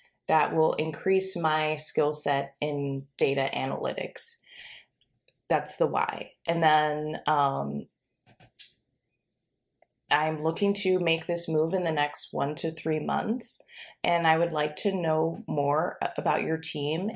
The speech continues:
and, um, how strong of a focus that I would be,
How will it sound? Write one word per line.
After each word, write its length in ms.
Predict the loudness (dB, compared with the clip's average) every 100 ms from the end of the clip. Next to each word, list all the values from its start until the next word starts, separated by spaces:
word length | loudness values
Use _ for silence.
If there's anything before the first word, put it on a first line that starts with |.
| -2
and, 560 | 0 2 2 -2 -4 -10 -16 _ 0
um, 300 | 2 2 2
how 220 | 2 2
strong 340 | 2 0 0 0
of 80 |
a 80 | -2
focus 640 | 0 -2 0 0 0 -4 -4
that 380 | 0 0 -2 -8 _ -4
I 120 | -2
would 220 | -2 -4
be, 420 | -6 -6 -6 -8